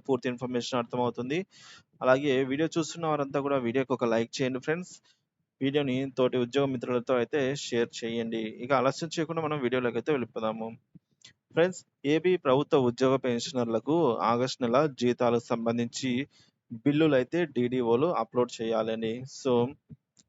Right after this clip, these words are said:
డీడీఓలు బిల్లు అప్‌లోడ్ చేయడంతో అయితే ఈ ప్రాసెస్ అనేది స్టార్ట్ అవుతుందన్నమాట. So, డీడీఓలు అప్‌లోడ్ చేసిన వెంటనే మనకు ఎస్టీఓలు వాటిని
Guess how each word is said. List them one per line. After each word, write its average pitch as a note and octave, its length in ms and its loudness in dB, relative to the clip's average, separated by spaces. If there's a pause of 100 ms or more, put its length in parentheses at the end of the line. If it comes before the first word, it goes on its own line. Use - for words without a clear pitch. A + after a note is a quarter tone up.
(100)
డీడీఓలు D#3+ 340 4
బిల్లు C#3 300 0 (100)
అప్‌లోడ్ B2+ 340 0
చేయడంతో A#2+ 360 0
అయితే B2 260 2 (400)
ఈ - 20 2 (500)
ప్రాసెస్ A#2+ 400 2
అనేది A#2+ 300 -2 (180)
స్టార్ట్ A#2 400 0
అవుతుందన్నమాట. A2 600 -4 (640)
So, C3+ 200 0
డీడీఓలు C3+ 400 2 (100)
అప్‌లోడ్ C3 400 -2
చేసిన A#2+ 320 -2 (100)
వెంటనే A#2 380 -4 (500)
మనకు A#2+ 300 -2 (300)
ఎస్టీఓలు B2+ 580 -2 (1040)
వాటిని B2+ 300 0